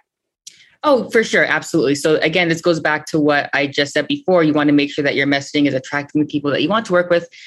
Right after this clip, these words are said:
and repelling people that you don't. So, um, you know, let's say you're talking about, uh, sorry, you, let's say that you, your target audience is, is teachers,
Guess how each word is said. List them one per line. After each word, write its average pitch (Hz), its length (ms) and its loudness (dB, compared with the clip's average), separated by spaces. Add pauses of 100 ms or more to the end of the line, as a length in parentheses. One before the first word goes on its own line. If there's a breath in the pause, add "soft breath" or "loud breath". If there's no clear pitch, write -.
(120)
and - 80 -2
repelling 156 320 0
people 147 240 -2
that 139 160 -2
you 139 80 -2
don't. 131 260 -4 (320 loud breath)
So, 165 640 2
um, 165 280 2
you 175 100 2
know, 165 80 2
let's 180 260 -2
say 208 100 2
you're 170 360 0
talking 156 760 -2
about, 139 680 0
uh, 156 60 -6
sorry, 151 240 0
you, 151 120 2
let's 185 180 2
say 208 100 0
that 190 80 -2
you, 175 260 4 (140)
your 151 380 2
target 160 320 -2
audience 151 380 0
is, 143 240 0
is 147 140 -4
teachers, 131 680 -4